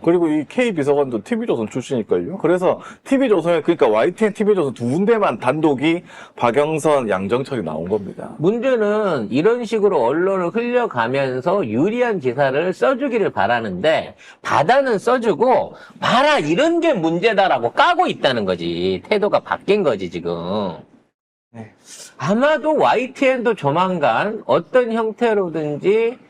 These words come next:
Speaker 2: 이 언론 지표를 방탄이 아니라, 어, 김건희 까는 걸로 바꿀 가능성이 높아 보입니다, 실제로.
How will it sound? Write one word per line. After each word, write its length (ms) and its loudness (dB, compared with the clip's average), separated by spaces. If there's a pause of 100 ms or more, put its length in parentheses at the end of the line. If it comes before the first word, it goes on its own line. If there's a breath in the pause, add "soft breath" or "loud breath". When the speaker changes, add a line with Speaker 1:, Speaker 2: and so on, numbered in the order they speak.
(280 soft breath)
Speaker 2:
이 360 0
언론 420 2
지표를 720 0 (280)
방탄이 560 0
아니라, 640 -2 (340 soft breath)
어, 240 -8
김건희 520 0
까는 480 0
걸로 440 2
바꿀 360 0
가능성이 840 -2 (180)
높아 520 0
보입니다, 580 0
실제로. 640 -4